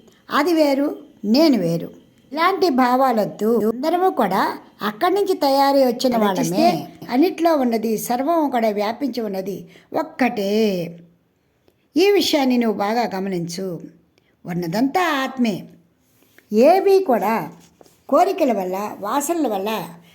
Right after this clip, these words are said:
ఆయా రూపాలతోటి నీకు ప్రతిఫలిస్తున్నాయి కానీ ఇంకా వేరేమీ కాదు. నిజానికి ఒక చిత్రాన్ని పది మంది మనుషులకు చూపిస్తుంటే పది మంది పది రకాలుగా చెబుతారు.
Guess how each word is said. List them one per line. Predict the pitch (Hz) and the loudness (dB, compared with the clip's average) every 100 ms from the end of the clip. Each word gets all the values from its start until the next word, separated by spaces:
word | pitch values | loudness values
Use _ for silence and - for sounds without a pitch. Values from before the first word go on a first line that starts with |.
| _ | _
ఆయా | 175 226 294 311 | -6 -2 0 0
రూపాలతోటి | 208 208 262 320 320 302 269 | 0 -4 -4 -4 -2 -2 -4
నీకు | 247 247 240 | -4 -6 -8
ప్రతిఫలిస్తున్నాయి | - 220 247 330 294 - 262 233 208 190 | -10 -10 -4 -2 -4 -6 -8 -6 -6 -8
కానీ | 175 165 165 233 247 - - _ _ _ _ _ _ _ - | -10 -10 -10 -8 -8 -10 -18 _ _ _ _ _ _ _ -2
ఇంకా | 285 311 | 0 2
వేరేమీ | 277 240 262 302 302 269 254 - | 2 4 4 4 2 0 -6 -8
కాదు. | 185 160 160 214 190 143 - _ _ _ _ _ _ - | -8 -8 -8 -6 -6 -8 -14 _ _ _ _ _ _ -10
నిజానికి | 180 269 320 294 220 269 240 - - _ _ _ _ _ | -4 0 2 0 -2 -4 -4 -8 -16 _ _ _ _ _
ఒక | 254 285 | -4 -2
చిత్రాన్ని | - 277 285 370 349 277 220 269 - - _ _ _ - | 0 0 0 -2 2 2 2 0 -4 -14 _ _ _ -4
పది | 277 | 0
మంది | 277 311 359 | 2 2 2
మనుషులకు | 339 285 294 269 | 2 2 0 0
చూపిస్తుంటే | 262 269 240 240 208 240 196 - - _ _ | 0 0 -2 -4 -2 -2 -4 -8 -16 _ _
పది | 226 262 | -2 0
మంది | 359 370 320 | 2 0 0
పది | 214 202 | 0 0
రకాలుగా | 262 277 254 269 | 0 0 -2 0
చెబుతారు. | 254 226 - 190 170 | 0 -2 -4 -6 -8